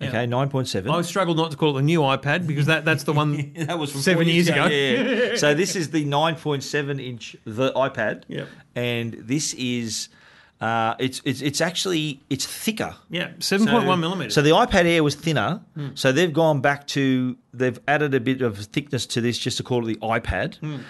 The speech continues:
Speaker 2: Uh, they've added the A nine chip. And they've also got the Retina display, of course.
Speaker 1: Yeah, which is one chip down from, uh, the iPad Pro.
Speaker 2: But the
Speaker 1: So
Speaker 2: price, though, the
Speaker 1: Oh,
Speaker 2: price is
Speaker 1: mate,
Speaker 2: pretty good.
Speaker 1: four sixty-nine.
Speaker 2: Yeah,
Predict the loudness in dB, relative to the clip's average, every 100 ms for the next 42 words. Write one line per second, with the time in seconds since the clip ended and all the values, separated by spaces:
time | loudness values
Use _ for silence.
0 | -20 -18 -4 0 0 0 -2 2 4 2
1 | 0 -2 -2 -2 -4 -4 -4 -4 -2 -2
2 | -2 -4 -8 -10 -10 -20 _ _ _ _
3 | _ _ -8 -4 0 0 0 0 -2 -4
4 | -4 -4 -4 -6 -4 -2 -2 -2 -6 -4
5 | -6 -8 -8 -8 -4 0 2 2 0 -2
6 | 0 2 2 -2 -2 -2 -2 -2 -2 0
7 | 0 0 0 -2 -2 -6 -6 -6 -4 0
8 | 0 0 -4 -12 -6 -2 -2 0 0 0
9 | -4 -6 -6 -4 0 4 4 4 2 2
10 | 0 2 4 4 2 -2 0 0 2 2
11 | -2 -6 -10